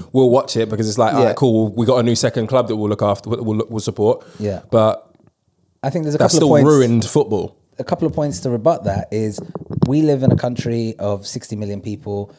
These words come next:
Speaker 3: where we have a very strong football culture, right? The hundred fifty million Man United fans in Asia, or the hundred million Man United fans in Africa, or the Chelsea fans and all the rest of them,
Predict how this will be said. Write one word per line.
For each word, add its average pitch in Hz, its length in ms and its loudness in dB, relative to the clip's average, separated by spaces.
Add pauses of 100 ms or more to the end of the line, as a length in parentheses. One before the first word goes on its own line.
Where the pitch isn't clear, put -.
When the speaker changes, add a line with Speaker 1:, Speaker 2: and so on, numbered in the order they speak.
(140)
Speaker 3:
where 95 460 -8
we 98 340 -8
have 98 300 -6
a 92 260 -6
very 98 380 -4
strong 92 320 -8
football - 360 -16
culture, - 420 -18 (260)
right? 95 220 -14 (400)
The - 80 -8
hundred 131 340 0
fifty 120 220 -4
million 110 340 -2
Man 104 140 -8
United 104 320 -8
fans 95 400 -14
in 90 140 -14
Asia, 107 460 -6 (320)
or 98 140 -12
the 90 80 -10
hundred 123 340 -6
million 110 340 -2
Man 107 140 -6
United 98 280 -8
fans 95 320 -10
in 92 380 -10 (320)
Africa, 110 560 -8
or 98 100 -14
the 95 60 -14
Chelsea 110 360 -6
fans 104 260 -8
and 104 80 -6
all 143 100 0
the 135 80 -2
rest 113 200 -2
of 90 100 -14
them, 98 180 -8